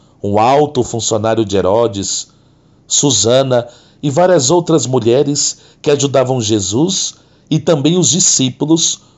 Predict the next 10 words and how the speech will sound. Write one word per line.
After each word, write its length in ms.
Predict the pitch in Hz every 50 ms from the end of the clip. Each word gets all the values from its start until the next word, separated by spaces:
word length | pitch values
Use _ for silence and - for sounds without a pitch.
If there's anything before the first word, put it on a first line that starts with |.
| _ _ -
com 200 | 175 175 180 185
os 160 | 170 - 117
bens 420 | 110 127 156 175 202 214 - -
que 100 | - 165
possuíam. 760 | 156 - 151 147 - - - 160 147 117 95 85 85 82 85 - _ _ _ _ _ _ _ _ _ _ _ _ _ _ _ _ _ _ _ _ _ _ -
Até 300 | - 104 - - 127 135
hoje, 560 | 110 107 113 117 117 107 95 92 98 101 - _ _ _ _ _ _ _ _ _ _ _
temos 340 | - 123 123 123 120 107 - 120
obras 400 | 120 117 120 110 113 101 95 113
assistenciais 1300 | 113 107 - - - - - - 110 110 104 - - - 101 92 90 90 87 87 - - - - - _